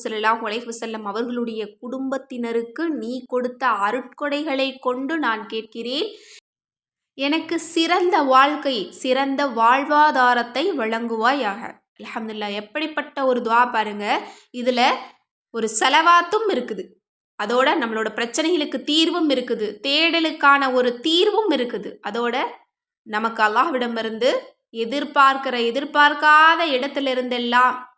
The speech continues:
நமக்கு சிறந்ததை கொடு யா அல்லாஹ் அப்படின்னு கேட்கக்கூடிய ஒரு துஆவா இருக்கு.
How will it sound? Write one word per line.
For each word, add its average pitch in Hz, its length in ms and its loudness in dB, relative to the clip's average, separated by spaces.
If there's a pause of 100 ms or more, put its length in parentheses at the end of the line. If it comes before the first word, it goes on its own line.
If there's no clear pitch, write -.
நமக்கு 202 280 -16
சிறந்ததை 285 640 -2
கொடு 240 260 -4
யா 233 160 0
அல்லாஹ் 220 260 0
அப்படின்னு 220 300 -6
கேட்கக்கூடிய 226 540 -6
ஒரு 220 140 -4
துஆவா 220 400 0
இருக்கு. 214 280 -8